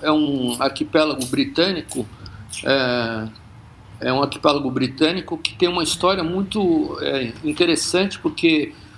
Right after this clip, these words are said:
foi onde começaram as primeiras estações baleeiras, é, é, há cem anos atrás, ou um pouquinho mais de cem anos, por volta de mil novecentos e seis,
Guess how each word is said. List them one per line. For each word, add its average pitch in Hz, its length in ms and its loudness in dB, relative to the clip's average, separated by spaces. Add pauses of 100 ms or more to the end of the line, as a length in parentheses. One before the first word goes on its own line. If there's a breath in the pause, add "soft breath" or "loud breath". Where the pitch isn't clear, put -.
(220 loud breath)
foi 160 180 2
onde 165 120 -2
começaram 170 480 -2
as 151 80 -4
primeiras 180 760 0
estações - 1000 -2 (200)
baleeiras, 147 1000 2
é, 127 320 0 (600 loud breath)
é, 110 680 -2 (220)
há 113 200 2
cem 147 360 2
anos 147 220 0
atrás, 151 680 -2 (380)
ou 131 220 2
um - 340 -16
pouquinho 139 320 0
mais 131 260 2
de - 60 -10
cem 127 280 0
anos, 143 220 0
por - 140 -8
volta 127 260 0
de 113 80 -6
mil 123 140 0
novecentos 127 500 -4
e 120 60 -8
seis, - 560 0